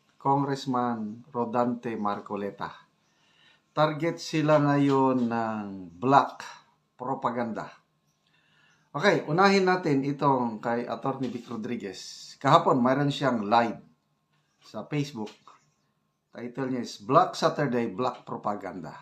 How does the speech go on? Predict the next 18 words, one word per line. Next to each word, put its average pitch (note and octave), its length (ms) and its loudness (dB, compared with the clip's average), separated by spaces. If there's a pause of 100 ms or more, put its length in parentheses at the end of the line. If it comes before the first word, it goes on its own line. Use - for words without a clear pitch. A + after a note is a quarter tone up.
(800)
Tapos, C#3+ 560 0
sinabayan D3+ 560 4
niya D3+ 160 2
ng B2 400 0
post - 480 -6 (800)
ito B2 160 -6
sa A#2 160 -10
kanyang C3+ 320 -2
official C#3+ 640 -2
Facebook, C3+ 800 -6
uh, A2 320 -2
page. C#3 400 -4 (880)
Ganun C3 160 -4
din, A#2+ 320 -4
Black D#3+ 320 0
Saturday, D3 640 -2
Black A#2+ 480 -2
Propaganda. F#2+ 640 -16